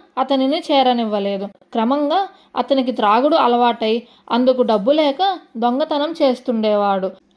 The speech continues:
ఒకనాడు తప్పతాగి ఆ శూద్ర స్త్రీ వద్దకు వెళ్ళగానే అక్కడ వేరొక ప్రియుడు అతనిని చితకబాది ఊరి బయట ఒక గోతిలో పారేశాడు.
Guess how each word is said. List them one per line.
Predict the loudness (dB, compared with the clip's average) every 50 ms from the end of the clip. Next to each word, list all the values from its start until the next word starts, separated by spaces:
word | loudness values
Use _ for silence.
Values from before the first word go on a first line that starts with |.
| -2
ఒకనాడు | 0 2 2 2 2 2 2 2 0 0
తప్పతాగి | 0 -2 -4 0 0 0 2 2 2 2 2 0 -2 -4 -6 -8 -12 _ _ -2
ఆ | 0 0 0
శూద్ర | 2 2 0 2 2 0 -2
స్త్రీ | -2 -2 -2 0 2
వద్దకు | 2 0 0 0 0 0 0
వెళ్ళగానే | 0 2 0 2 0 0 2 0 0 0 -2 -4 -6 -8 -10 -14 -20 _ _ -4
అక్కడ | -4 -2 0 2 2 4
వేరొక | 4 4 4 4 2 0 -2 -4 -4
ప్రియుడు | -2 -2 -2 0 0 2 2 2 0 -2 -8 -16 _ _ -4
అతనిని | -2 -2 0 0 2 2 0
చితకబాది | 0 -2 -4 -4 -4 0 0 2 2 2 2 2 0 0 -4 -8 -10 -14 _ _ _ -2
ఊరి | -2 0 0 0 0
బయట | 2 2 2 2 2 0
ఒక | 0 0
గోతిలో | -2 -2 -2 -2 -2 0 0 2 2 2 0 0
పారేశాడు. | 0 0 0 2 0 -2 -4 -6 -4 -4 -2 -2 -2 -4